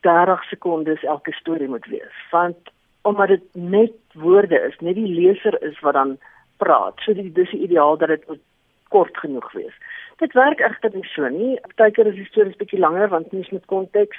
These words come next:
gee en so aan. Ehm, maar die hele nuusbulletin word dan in 'n formaat ingetrek op 'n rekenaarprogram en hy sê hoe lank is die bulletin uiteindelik.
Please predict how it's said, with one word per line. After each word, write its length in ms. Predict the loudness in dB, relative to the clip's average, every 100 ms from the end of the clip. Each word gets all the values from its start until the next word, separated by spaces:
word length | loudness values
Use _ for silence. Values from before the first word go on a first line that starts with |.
| -8
gee 180 | -2 -2
en 240 | -2 -6
so 240 | -4 -4
aan. 140 | -4 -8 -16 -20 -20 -20 -20 _
Ehm, 240 | 0 4 4
maar 100 | 4
die 100 | 2
hele 240 | 2 2
nuusbulletin 640 | 2 -2 -4 -4 -2 -2 -2
word 180 | 2 4
dan 140 | 4 2
in 140 | -2
'n 240 | 0 0 -4
formaat 720 | _ -2 0 0 2 2 0 -4
ingetrek 640 | -4 -4 -6 -2 -2 -2
op 140 | -4
'n 40 | -4
rekenaarprogram 1040 | -2 -2 0 0 0 -8 -8 -4 -2 -2
en 200 | -4 -4
hy 180 | 0 0 -2 2
sê 300 | 4 4 0 _ -8
hoe 140 | -2
lank 280 | 2 2 0
is 120 | -4
die 100 | -6
bulletin 480 | -8 -4 -4 -4 -4
uiteindelik. 580 | -4 -4 -6 -6 -12